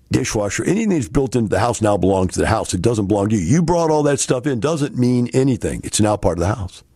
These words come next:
So do you have a personal property list of the stuff you brought into the house?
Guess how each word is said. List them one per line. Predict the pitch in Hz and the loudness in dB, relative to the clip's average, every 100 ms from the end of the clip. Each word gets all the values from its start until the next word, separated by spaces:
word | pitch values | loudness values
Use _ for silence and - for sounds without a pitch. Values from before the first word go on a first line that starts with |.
| _ _ | _ _
So | - 160 | -2 -2
do | 127 160 | 0 0
you | 190 | 0
have | 180 | 0
a | 165 | -2
personal | - - 165 - 143 110 | 0 0 2 0 -2 0
property | - 113 110 107 | 0 -2 0 -2
list | 104 131 - 139 | 0 0 0 -2
of | |
the | 107 | -2
stuff | - 113 101 | 0 -2 0
you | 113 | 0
brought | 98 98 98 | 2 2 2
into | 110 120 | 2 0
the | 151 | -2
house? | - - - - - | -4 -8 -10 -12 -16